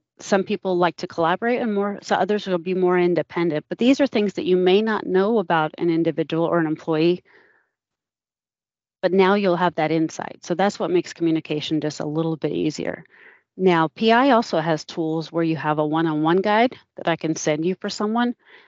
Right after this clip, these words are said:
That's not gonna show up in your behavioral results that get sent out, but that's something you can request from us. It'll also have, like, um, management tools and how you can help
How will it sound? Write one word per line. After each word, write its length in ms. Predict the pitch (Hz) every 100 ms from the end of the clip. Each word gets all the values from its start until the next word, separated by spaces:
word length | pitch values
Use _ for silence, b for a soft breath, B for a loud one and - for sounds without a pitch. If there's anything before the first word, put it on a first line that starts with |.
| b
That's 200 | 196 233
not 200 | 262 262
gonna 200 | 226 208
show 260 | - 190 180
up 160 | 185 -
in 160 | 170 170
your 200 | 156 147
behavioral 560 | 151 151 165 175 175
results 380 | 170 160 156 -
that 140 | 156
get 140 | 170 160
sent 320 | - 165 -
out, 240 | 160 196 -
but 100 | 208
that's 180 | 208
something 340 | - 202 202 180
you 100 | 170
can 200 | 165 151
request 400 | 147 160 160 -
from 200 | 156 156
us. 320 | - - - _ _ _ b b b b b _ _ _ -
It'll 180 | 185
also 340 | 160 160 - 156
have, 280 | 156 151 165
like, 200 | 143 -
um, 400 | 156 156 - 175
management 480 | 185 202 214 - -
tools 540 | - 202 196 196 - - _ _ _ _
and 180 | 170 165
how 200 | - 180
you 200 | 185 185
can 260 | 190 160 151
help 300 | - 175